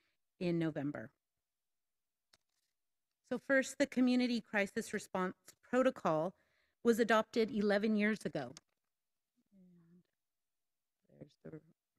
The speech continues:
it's become a standard practice in the wake of a homicide or serious injury of a young person. We use this to prevent retaliation, ensure no further harm occurs,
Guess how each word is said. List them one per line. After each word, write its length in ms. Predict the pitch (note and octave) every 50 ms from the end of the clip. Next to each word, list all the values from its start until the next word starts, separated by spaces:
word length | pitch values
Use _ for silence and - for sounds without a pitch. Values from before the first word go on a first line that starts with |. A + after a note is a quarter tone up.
| _ _ _ _ _ _ _ _ _ _ _ _ _ _ _ _ _ _ _ _ _ _ _ _ _
it's 140 | - - -
become 320 | - F4 - - D#4 D4
a 60 | B3
standard 640 | - - - A#3+ A3 A#3 B3 B3+ C4 C#4 C4+ G#3 -
practice 720 | - G#3+ F#3 G3 - _ - B3+ C4+ D4+ C#4 - - - - -
in 100 | G#3 G#3
the 100 | G3+ G3
wake 320 | G3 F#3+ G3+ G#3 A#3 - -
of 100 | G3+ F3+
a 60 | F#3+ F3+
homicide 720 | - G3+ G3 G3+ G#3 - - A3+ G#3 G3 G3 G3+ G3 -
or 100 | G3+ F#3+
serious 520 | F3+ - - - G#3+ G3+ G#3 G#3 G3+ G3+ - - -
injury 600 | G3 G3 F#3+ F3 F3+ E3+ E3 E3 D#3 D#3+ E3+ - _ _ _ _ _ _ -
of 80 | G3+
a 60 | G#3
young 280 | G#3 G#3 G3+ F#3+ G3+ F#3+
person. 540 | - - F3 D#3 - - C#3+ C3+ B2 - - _ _ _ _ _ _ _ _ -
We 100 | G#3+ A3
use 200 | B3 C4+ B3 G#3+
this 180 | B3+ B3+ - -
to 100 | B3+ -
prevent 340 | - A3 G3 G3+ F#3+ F#3+
retaliation, 1080 | - F#3+ F3+ - - F3+ E3+ E3+ F3+ F#3 F#3+ G#3 G3+ - - A#3+ A3+ A3+ A3+ A#3+ A#3+ A#3 - _ -
ensure 380 | F#3+ G3+ F#3+ - - G#3 F#3+
no 220 | F#3+ F#3 F#3 G3 G#3
further 420 | - - A#3 A#3 A#3 A#3+ A#3 F#3+ -
harm 280 | A3 G#3 G3+ G#3 G#3
occurs, 560 | G#3 - _ - G3+ F#3 E3 E3 D#3+ D#3 E3